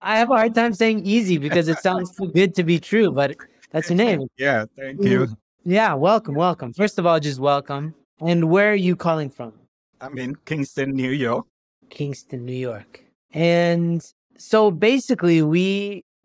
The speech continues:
Speaker 1: became aware of Easy through a connection with Uncle David Wolfenberger. And he wanted to let us know how impactful hypnotherapy has been already for some High Noon participants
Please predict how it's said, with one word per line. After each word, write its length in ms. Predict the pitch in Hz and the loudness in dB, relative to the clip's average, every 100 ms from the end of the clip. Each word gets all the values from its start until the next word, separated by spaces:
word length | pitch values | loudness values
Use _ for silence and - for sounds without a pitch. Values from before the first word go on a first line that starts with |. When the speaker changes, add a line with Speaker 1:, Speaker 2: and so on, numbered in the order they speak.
| 156 | -6
Speaker 1:
became 360 | 175 208 233 | -2 0 2
aware 420 | 196 151 165 196 | 2 4 4 4
of 260 | 175 143 123 _ _ _ _ | 2 0 -6 _ _ _ _
Easy 540 | 139 131 117 151 220 | -12 -12 -8 -6 -6
through 800 | 226 - 151 151 147 143 143 151 _ - | -8 -4 0 2 0 0 -2 -6 _ -14
a 60 | 160 | -10
connection 480 | - 196 226 170 147 | -2 -2 0 -2 -2
with 260 | 143 - - | -4 -10 -8
Uncle 220 | 147 139 | -4 0
David 280 | 147 147 127 | 0 2 0
Wolfenberger. 600 | 127 123 120 123 131 151 _ _ - | -6 -10 -20 -20 -20 -20 _ _ -2
And 160 | 185 | 0
he 200 | 196 196 | 2 0
wanted 520 | 202 - 202 220 233 - | -2 0 0 4 2 2
to 400 | 214 196 185 165 | 2 2 0 -2
let 300 | 151 165 202 | 0 2 2
us 180 | 196 151 | 0 -2
know 380 | 147 180 196 | -2 0 2
how 380 | 143 139 156 156 | 0 0 -2 -2
impactful 840 | 156 147 135 139 156 _ 156 143 | -4 -10 -8 -8 -10 _ -10 -10
hypnotherapy 560 | 143 139 139 143 135 139 | -10 -12 -8 -8 -8 -8
has 140 | 131 | -10
been 280 | 123 214 202 | -4 0 0
already 680 | 131 147 151 214 202 147 143 _ _ | 0 0 2 2 4 0 -2 _ _
for 120 | - 156 | -4 -2
some 220 | 165 143 | -2 -6
High 160 | 151 | -6
Noon 200 | 156 151 | -6 -6
participants 880 | 135 131 185 190 156 139 147 160 - | -6 -6 -4 -6 -8 -10 -10 -14 -18